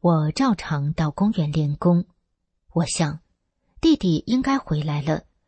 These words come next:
我打个电话问问吧。怕听到不好消息的心让我不敢打，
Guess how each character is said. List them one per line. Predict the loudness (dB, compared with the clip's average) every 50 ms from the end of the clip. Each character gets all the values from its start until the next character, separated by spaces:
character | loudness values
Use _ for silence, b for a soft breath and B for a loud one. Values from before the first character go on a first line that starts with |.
| _ _ -2
我 | 0 0 0 0 -2
打 | -4 -4 -4
个 | -4 -2
电 | 0 0 0 0
话 | 0 -2 -2 -2 -2
问 | -2 0 0 0 0
问 | 0 -2 -2
吧。 | -4 -4 -6 -6 -6 _ _ _ _ _ _ _ _ _ _ _ _ _ _ _ _ _ _ _ _ _ _ _ _ -4
怕 | 0 0 0
听 | 2 2 0 0 2
到 | 2 0 0 0
不 | -2 -2 -2 -2
好 | -2 -2 -2 -2 -2
消 | -2 0 0 0 0
息 | -2 -4 -4 -4
的 | -4 -4
心 | -6 -4 -2 -2 -2 -2 -2 _
让 | 0 0 0 0 0
我 | -2 -2 -2 -2 -4
不 | -4 -4 -6
敢 | -4 -4 -4 -4 -4
打， | -2 -2 -2 -2 -4 -8